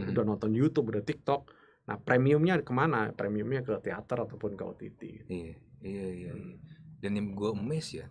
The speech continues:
Speaker 1: ternyata orang Indonesia itu mau untuk bayar subscription.
Speaker 2: Iya,
Speaker 1: Ya,
Speaker 2: iya.
Speaker 1: gue nggak nyangka lu dulu.
Speaker 2: Iya, iya.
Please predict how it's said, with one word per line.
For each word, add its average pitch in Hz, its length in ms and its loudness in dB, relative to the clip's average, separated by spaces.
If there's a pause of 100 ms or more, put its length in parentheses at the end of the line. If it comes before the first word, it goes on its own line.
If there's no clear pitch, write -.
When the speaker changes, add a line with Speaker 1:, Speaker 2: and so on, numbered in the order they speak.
Speaker 1:
ternyata 110 480 -2
orang 107 240 -4
Indonesia 107 320 -6
itu 113 320 -8 (480)
mau 107 400 -2
untuk 107 400 -12 (160)
bayar 107 240 -2 (240)
subscription. - 560 -8 (320)
Speaker 2:
Iya, 117 240 0 (160)
Speaker 1:
Ya, 113 100 -2 (140)
Speaker 2:
iya. 104 240 -4
Speaker 1:
gue 139 80 10
nggak 135 160 6
nyangka 113 240 0
lu 92 80 0
dulu. 92 240 -2
Speaker 2:
Iya, 104 160 4 (160)
iya. 104 120 -4